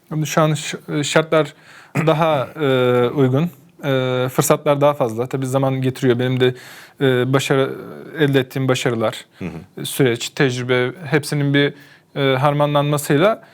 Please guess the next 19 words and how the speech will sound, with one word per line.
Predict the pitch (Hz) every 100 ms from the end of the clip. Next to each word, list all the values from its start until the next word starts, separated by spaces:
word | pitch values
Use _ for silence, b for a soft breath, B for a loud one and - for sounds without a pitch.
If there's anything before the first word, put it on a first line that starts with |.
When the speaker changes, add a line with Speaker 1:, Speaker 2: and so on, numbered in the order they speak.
| B _
Speaker 1:
e, | 160
bugün | 170 175 170 165 170 165
buraya | 170 160
kadar | - 151
geldik | 151 156 147 165
ve | 170
tabii | 170 160
bir | 156
şeyler | - 165 165 165 - - -
şu | -
an | 170 170
daha | 165
kolay. | 135 143 131
Bir | 143
kamp | 156 151 - 151
daha | 143 139
kolay | 110 110 113
ya | 143
da | 139